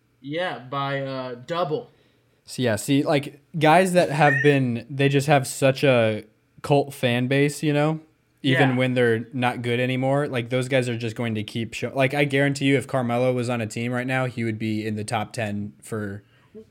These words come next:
Speaker 2: All-Star votes.
Speaker 1: Who are the two players that they, they just said, "You're on the All-Star team.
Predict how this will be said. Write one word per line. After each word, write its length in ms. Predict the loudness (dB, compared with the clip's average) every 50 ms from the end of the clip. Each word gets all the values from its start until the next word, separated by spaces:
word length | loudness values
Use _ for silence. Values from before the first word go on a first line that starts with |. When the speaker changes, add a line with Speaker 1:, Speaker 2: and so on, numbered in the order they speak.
| _
Speaker 2:
All-Star 340 | -4 -4 -4 -2 -4 -6 -8
votes. 380 | -8 -10 -12 -14 -14 -18 -20 -20 _ _ _ _ _ _ _ _ _
Speaker 1:
Who 180 | 0 2 2 2
are 60 | 2
the 100 | 0 -4
two 340 | -4 -2 -2 -2 -2 -2 -6
players 420 | -8 -4 2 6 6 6 6 6 2
that 200 | 0 -2 -2 -2
they, 360 | -2 -2 -2 -2 -4 -6 -10 -16 _ _ _ _ _ _ _ _ _ _ _
they 160 | 0 2 2 2
just 160 | 2 0 0
said, 240 | 0 -2 -2 -2 2
"You're 220 | 4 6 6 8
on 120 | 6 6 4
the 100 | 2 2
All-Star 380 | 2 2 0 0 0 -2 -2
team. 360 | -2 -2 -6 -8 -8 -8 -8